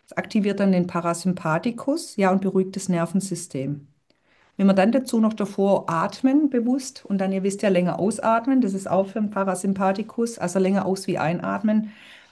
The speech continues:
dann tun wir doppelt was fürs Nervensystem. Ja, das ist gut. Und, ähm,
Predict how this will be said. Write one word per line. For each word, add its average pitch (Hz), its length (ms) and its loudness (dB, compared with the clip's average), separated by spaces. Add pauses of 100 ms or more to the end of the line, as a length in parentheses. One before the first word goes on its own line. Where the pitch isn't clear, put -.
(160)
dann 185 320 0
tun 196 160 2
wir 196 80 4
doppelt 190 320 0
was 147 160 -2
fürs - 220 -10
Nervensystem. 131 880 -6
Ja, 196 280 -2
das 196 160 -6
ist 175 160 -8
gut. 165 320 -6 (1800)
Und, 247 460 2
ähm, 220 640 6